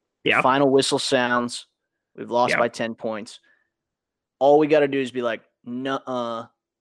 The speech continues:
Speaker 2: they cheated." And just refuse to accept the loss.
Speaker 1: Okay.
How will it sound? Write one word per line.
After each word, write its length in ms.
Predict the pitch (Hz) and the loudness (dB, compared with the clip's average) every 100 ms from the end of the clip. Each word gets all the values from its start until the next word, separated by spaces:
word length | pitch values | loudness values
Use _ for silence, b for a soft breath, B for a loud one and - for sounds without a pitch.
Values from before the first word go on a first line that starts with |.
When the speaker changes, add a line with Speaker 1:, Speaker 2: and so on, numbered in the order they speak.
| _ _ | _ _
Speaker 2:
they 160 | 113 | -8
cheated." 480 | 104 - 107 90 60 _ _ _ _ _ _ _ _ _ _ _ _ _ _ _ _ _ | -6 -6 -6 -8 -14 _ _ _ _ _ _ _ _ _ _ _ _ _ _ _ _ _
And 140 | 135 | 0
just 180 | 123 120 | 0 0
refuse 480 | 120 - 131 123 - | -2 -4 0 0 0
to 120 | 123 | -2
accept 320 | 113 - 107 | -2 0 -2
the 80 | - | -2
loss. 400 | 104 107 131 - - _ _ _ _ _ _ _ _ _ _ _ | -2 -2 -4 -10 -20 _ _ _ _ _ _ _ _ _ _ _
Speaker 1:
Okay. 160 | 254 - | 0 4